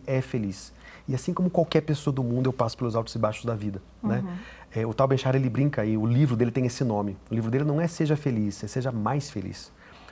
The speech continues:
Speaker 1: Porque felicidade não se trata de chegar em um ponto. Se trata de, ao longo de um contínuo, ao longo da nossa jornada, da gente fazer escolhas melhores pra tentar ser feliz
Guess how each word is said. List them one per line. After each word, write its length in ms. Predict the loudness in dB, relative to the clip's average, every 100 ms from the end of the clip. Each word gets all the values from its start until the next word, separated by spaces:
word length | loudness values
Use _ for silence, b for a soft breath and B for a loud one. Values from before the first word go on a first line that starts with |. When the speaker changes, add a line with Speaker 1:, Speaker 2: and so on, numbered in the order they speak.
| B
Speaker 1:
Porque 220 | -4 -2 0
felicidade 400 | 0 2 2 2
não 100 | 0
se 120 | 0
trata 280 | -2 0 -2
de 320 | 0 -2 -2 B B -8
chegar 320 | 0 2 2
em 60 | 2
um 80 |
ponto. 480 | 2 2 0 -2 -14 -20 -20 -20 -20 -20
Se 140 | -6 -2
trata 260 | 0 2
de, 80 | 2
ao 100 | 4
longo 520 | 6 6 8 6 4
de 100 | 0
um 60 | 0
contínuo, 640 | 0 -2 0 2 2 0
ao 80 | 0
longo 220 | 0 2
da 80 | 2
nossa 200 | 0 -2
jornada, 580 | 0 0 2 0 0 -6 B B B -4
da 60 |
gente 180 | -2 0
fazer 200 | 0 0
escolhas 280 | -2 -2 0
melhores 260 | 0 -2
pra 120 | -4 -4
tentar 260 | -4 -4
ser 140 | -6 -4
feliz 500 | -2 -2 -4 -8